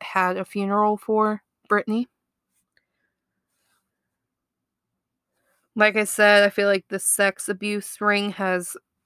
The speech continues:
severely, like, overshadowed and, like, kinda put Brittany's case on the back burner. People are so, like, invested in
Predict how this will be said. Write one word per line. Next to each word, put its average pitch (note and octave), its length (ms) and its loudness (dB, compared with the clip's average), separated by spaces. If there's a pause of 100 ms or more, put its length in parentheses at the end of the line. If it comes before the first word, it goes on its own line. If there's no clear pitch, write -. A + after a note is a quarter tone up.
(140)
severely, F#3 1000 -2
like, E3+ 400 2
overshadowed F#3+ 1160 0
and, F3+ 220 -2
like, E3+ 220 -4
kinda E3+ 580 -4 (680)
put F#3+ 440 2 (360)
Brittany's G3 460 0
case F#3+ 480 -4
on F3 240 4
the E3+ 60 -8
back E3+ 340 -6
burner. G3 480 -2 (520)
People F#3 300 -2
are F3 120 2
so, F#3 360 2
like, F3 240 2
invested F3 920 -4
in F3+ 480 -4